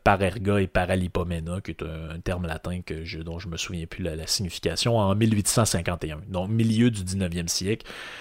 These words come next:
il fait paraître ce petit texte-là. Donc, le, le texte que moi je vous parle aujourd'hui, au-delà de la philosophie universitaire, est tiré des, euh,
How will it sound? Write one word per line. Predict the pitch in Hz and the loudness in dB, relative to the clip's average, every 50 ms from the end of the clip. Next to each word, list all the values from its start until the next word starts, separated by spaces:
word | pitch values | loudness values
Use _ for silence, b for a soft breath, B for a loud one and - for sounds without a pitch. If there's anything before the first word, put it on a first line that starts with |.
| B B - | B B -2
il | 95 90 | -2 0
fait | - 98 | 0 0
paraître | 92 - 82 80 87 95 - - | 2 2 2 2 0 0 -2 -2
ce | - 78 | -4 -6
petit | 73 - - - | -6 -6 -6 -4
texte-là. | - 82 - - - 120 127 123 | -4 -4 -2 0 2 2 2 4
Donc, | 113 104 98 117 110 - | 4 2 2 2 2 2
le, | 104 95 90 | 2 2 2
le | 90 92 92 | 0 -2 0
texte | - - 123 120 - - | 2 2 0 2 2 2
que | 113 | 2
moi | 90 92 95 101 110 110 | 2 2 4 4 4 4
je | 92 90 | 4 2
vous | 110 101 | -4 -4
parle | - - 92 95 90 | 0 2 2 2 2
aujourd'hui, | 87 85 - 87 82 85 90 95 98 117 117 | 0 -2 -2 -4 -6 -6 -6 -4 -2 0 0
au-delà | 98 87 90 90 92 104 | 0 0 0 0 0 0
de | 101 | 0
la | 92 85 | 0 -2
philosophie | - - 98 90 85 92 87 - - | -2 -4 -4 -4 -4 -6 -6 -4 -4
universitaire, | 101 92 85 80 80 - - - - - 107 104 104 107 - B B B B B B B B | -4 -4 -4 -6 -4 -4 -4 -4 -2 -2 -2 -2 -2 -2 -4 B B B B B B B B
est | 104 104 98 - | 2 2 4 4
tiré | - - 110 107 98 95 98 110 120 120 | 2 2 4 4 4 4 6 6 6 6
des, | 104 92 92 98 98 98 101 98 - - | 4 2 2 2 2 4 2 2 0 -2
euh, | 87 82 80 78 78 78 78 78 78 78 78 76 80 | -4 -4 -4 -4 -4 -4 -4 -6 -6 -6 -6 -8 -8